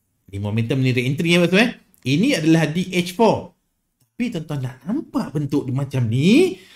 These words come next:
pergi H one. Kita tengok, eh. Part ni betul, Pak Su, saya suka sangat. Memang saya confident gila tempat part macam ni. Okey, H one. Pak Su nampak benda ni?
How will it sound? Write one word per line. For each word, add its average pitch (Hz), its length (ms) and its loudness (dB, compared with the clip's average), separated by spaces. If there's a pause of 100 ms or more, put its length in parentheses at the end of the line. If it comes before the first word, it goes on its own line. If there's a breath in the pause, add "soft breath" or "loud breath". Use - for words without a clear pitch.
(240 loud breath)
pergi 233 200 4 (120)
H 311 80 0
one. 294 200 4 (920)
Kita - 60 -20 (100)
tengok, 92 240 -16
eh. 196 160 2 (800)
Part 208 160 -10
ni 196 160 0
betul, 180 160 -12
Pak 180 80 -8
Su, 180 160 -4
saya 143 160 -8
suka 185 240 -6
sangat. 147 240 -6
Memang 156 320 -2
saya 175 240 -6
confident 185 320 4
gila 208 320 6
tempat 131 300 -2 (100)
part - 80 -20
macam 110 240 -8
ni. 90 80 -8 (480)
Okey, 95 320 -8 (160)
H 120 240 -6
one. 254 160 4 (2000)
Pak 170 160 -2
Su 208 80 0
nampak 214 320 -2
benda 127 160 -2
ni? 90 160 -8